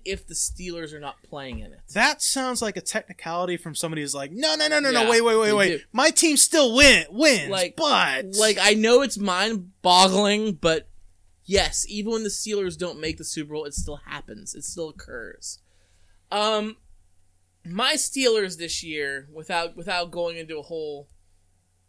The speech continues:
Speaker 1: diatribe of me bitching about this and that, they were a very, it was a very disappointing season. The Steelers missed the playoffs by one game, by a half a game,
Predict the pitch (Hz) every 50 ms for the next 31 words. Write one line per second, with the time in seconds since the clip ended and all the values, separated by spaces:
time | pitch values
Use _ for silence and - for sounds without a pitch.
0 | _ - 175 160 165 160 156 - - - 156 147 143 143 143 139 139 135 131 135
1 | 139 143 143 139 135 131 135 143 _ _ _ _ _ _ _ _ _ _ - 165
2 | 156 - 160 151 156 151 147 147 147 143 - 147 143 143 - 143 143 139 135 131
3 | 131 131 _ _ _ _ _ _ _ _ _ _ _ _ _ _ _ _ _ _
4 | _ _ _ _ _ _ _ _ - 285 320 349 339 320 294 247 269 277 277 277
5 | 247 - 254 269 285 269 262 247 262 254 247 220 220 220 - - 180 196 196 190
6 | 175 170 - - 165 156 151 156 151 151 147 - - 226 226 226 214 202 175 175
7 | 165 170 190 196 - - 233 226 - - 208 175 165 160 151 147 147 151 - -
8 | - 151 151 147 156 196 254 302 330 302 294 302 269 202 160 156 180 180 196 202
9 | 214 - - - - - 370 415 453 453 440 - - - 415 - - 359 339 311
10 | 269 185 151 147